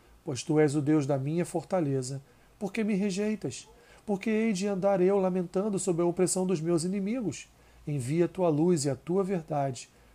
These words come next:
para que me guiem e me levem ao teu santo monte e aos teus tabernáculos.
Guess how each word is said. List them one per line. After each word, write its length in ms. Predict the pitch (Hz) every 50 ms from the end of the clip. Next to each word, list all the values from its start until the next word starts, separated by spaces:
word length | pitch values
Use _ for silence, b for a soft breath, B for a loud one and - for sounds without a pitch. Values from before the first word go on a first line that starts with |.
| b -
para 180 | 147 143 143
que 120 | 135 - 147
me 120 | 139 143
guiem 300 | 127 131 160 180 185 185
e 40 | 180
me 120 | 175 185
levem 340 | 175 151 151 151 151 135 143
ao 80 | 143 139
teu 160 | - 143 135
santo 420 | - - - - 170 190 190 233
monte 520 | 214 180 143 135 135 131 127 - - - b b b b b -
e 80 | 190
aos 180 | 196 185 - -
teus 260 | - 160 143 143 135
tabernáculos. 880 | - 143 139 143 170 160 160 175 175 180 185 - - 131 120 - -